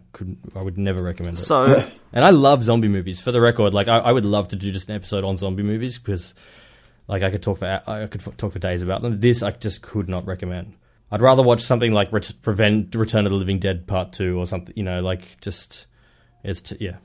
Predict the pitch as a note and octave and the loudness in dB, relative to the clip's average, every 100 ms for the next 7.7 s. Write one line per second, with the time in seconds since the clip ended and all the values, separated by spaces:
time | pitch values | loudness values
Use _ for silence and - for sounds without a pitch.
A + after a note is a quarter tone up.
0 | _ _ _ F3 G#3 - F#3+ F#3+ E3 A#2 | _ _ _ -2 0 2 2 2 -6 -4
1 | A#2 A#2 A2+ G#2+ G2+ G#2 G2+ F#2 - A2 | -2 -2 -2 -2 -6 -4 -4 -4 -6 -4
2 | G2+ G#2 G2 - - F#2+ F2 F2 F2+ F2 | 0 0 0 -4 -6 -4 -6 -6 -6 -4
3 | F2+ F2 F2 F2 F#2 F#2 F2 G2 F2 E2+ | -4 -4 -4 -6 -4 -6 -6 -10 -10 -10
4 | E2+ E2+ - - A#2 G#2+ F#2+ G#2 G2+ G2+ | -12 -14 -18 -10 -6 -4 -4 -2 -2 -4
5 | - F2 F2 E2+ E2+ E2 F2+ - F2 E2+ | -6 -10 -10 -10 -10 -10 -14 -12 -12 -10
6 | D#2+ E2+ E2 E2 E2+ E2+ E2+ F2 E2+ F2 | -10 -10 -8 -8 -8 -8 -8 -10 -12 -12
7 | F2+ - F2+ E2+ E2 E2 | -14 -14 -12 -12 -12 -12